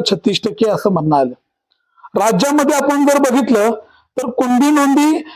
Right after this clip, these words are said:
ह्या दोन ते तीन टक्के लोकांच्याकडेच होत्या, उर्वरित लोकांच्याकडे कुणबी नोंदी नव्हत्या.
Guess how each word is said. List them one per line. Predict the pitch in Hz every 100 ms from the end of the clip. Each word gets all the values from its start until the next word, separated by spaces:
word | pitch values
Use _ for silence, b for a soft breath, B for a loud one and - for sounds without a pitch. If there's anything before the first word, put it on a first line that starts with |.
| B
ह्या | - 277 254
दोन | 233 262 302
ते | 330
तीन | 320 294 302
टक्के | 294 220 320
लोकांच्याकडेच | 277 269 269 254 294 294 226
होत्या, | 147 147 - _ _ _ _ _ _
उर्वरित | 214 240 311 330
लोकांच्याकडे | 302 269 294 294 330
कुणबी | 240 294 294 302
नोंदी | 302 302 311
नव्हत्या. | 269 254 311 220